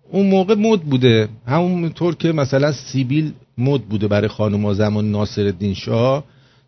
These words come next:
ناصرالدین شاه هر چی زنک سیبیل کلفتر بود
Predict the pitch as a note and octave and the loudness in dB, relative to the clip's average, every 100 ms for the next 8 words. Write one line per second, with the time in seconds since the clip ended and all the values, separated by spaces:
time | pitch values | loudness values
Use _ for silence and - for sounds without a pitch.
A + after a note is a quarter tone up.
0 | - C#3 B2 C#3+ C#3 C#3 B2 E3 D3 E3+ | 0 2 4 2 2 0 0 0 2 0
1 | D#3+ G3 E3+ D#3+ D3 E3+ - - C3+ C#3+ | -2 -6 0 2 2 -2 -8 -6 -4 -2
2 | C3+ C3+ C#3 B2+ - D#3 E3 D#3+ C#3 C3 | -2 0 2 0 0 0 2 0 0 -2
3 | C3 | -4